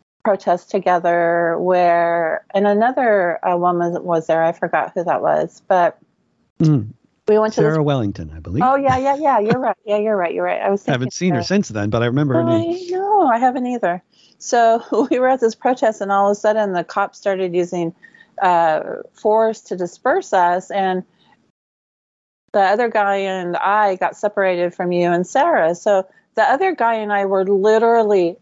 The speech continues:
Speaker 1: running through Pittsburgh, being tear gassed.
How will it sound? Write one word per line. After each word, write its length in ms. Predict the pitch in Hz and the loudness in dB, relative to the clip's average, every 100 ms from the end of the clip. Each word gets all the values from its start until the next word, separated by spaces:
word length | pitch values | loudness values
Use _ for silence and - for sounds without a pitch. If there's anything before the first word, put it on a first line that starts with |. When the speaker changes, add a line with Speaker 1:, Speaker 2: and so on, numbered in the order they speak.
| - | -2
Speaker 1:
running 800 | 190 190 196 196 196 185 180 - _ | 0 2 2 2 -2 -4 -6 -10 _
through 380 | - 196 190 185 | -2 2 4 2
Pittsburgh, 680 | - 180 - - 180 170 180 | 0 -6 -4 -2 -2 0 -2
being 320 | 180 170 170 | 0 0 -4
tear 340 | - 226 214 | -2 0 0
gassed. 580 | 220 208 202 202 - - | 0 0 0 -2 -4 -16